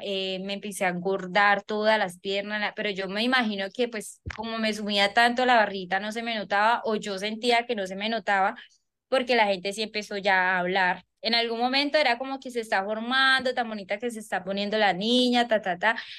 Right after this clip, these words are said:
Y ya, eh, una vez sí llegó a los oídos de mi abuela, y mi abuela me dice,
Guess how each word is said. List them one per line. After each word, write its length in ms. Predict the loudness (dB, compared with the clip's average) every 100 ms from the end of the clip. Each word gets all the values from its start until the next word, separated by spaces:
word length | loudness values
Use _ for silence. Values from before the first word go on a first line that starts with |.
| -18 -20 -8
Y 220 | -2 2
ya, 480 | 6 8 8 6 2
eh, 360 | 0 0 0 -2
una 300 | -2 -2 -2
vez 460 | -2 -4 -6 -10 _
sí 240 | -12 -6 0
llegó 280 | 2 4
a 80 | 6
los 120 | 6
oídos 220 | 2 0 0
de 80 | 0
mi 60 |
abuela, 200 | 0 -2
y 20 |
mi 60 | -2
abuela 220 | -2 -2
me 120 | -2 -4
dice, 540 | -6 -6 -2 0 -2